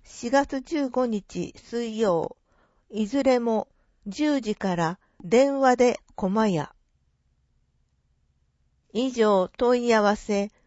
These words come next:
二川宿本陣資料館。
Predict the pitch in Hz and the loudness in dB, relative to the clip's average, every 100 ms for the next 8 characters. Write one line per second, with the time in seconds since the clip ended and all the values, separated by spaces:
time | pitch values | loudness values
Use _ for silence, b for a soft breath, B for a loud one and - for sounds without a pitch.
0 | _ - - 277 269 269 262 277 208 - | _ -20 0 2 4 4 4 2 -4 -8
1 | 190 240 269 269 294 262 262 - 233 247 | -4 -2 -2 -4 -8 -6 -6 -6 0 2
2 | 226 190 - 156 | 2 -2 -10 -10